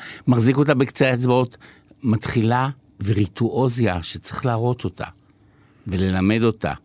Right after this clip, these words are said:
בכדי שלא תהיינה פציעות, נזילות דם.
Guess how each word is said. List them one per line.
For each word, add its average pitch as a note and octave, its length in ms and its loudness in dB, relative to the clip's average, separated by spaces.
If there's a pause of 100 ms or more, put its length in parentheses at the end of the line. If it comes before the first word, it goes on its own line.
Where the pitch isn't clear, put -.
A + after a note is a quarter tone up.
(120)
בכדי A2 320 0
שלא G2+ 320 0
תהיינה G#2 300 0
פציעות, - 760 -4 (180)
נזילות G2 640 2
דם. A#2+ 360 2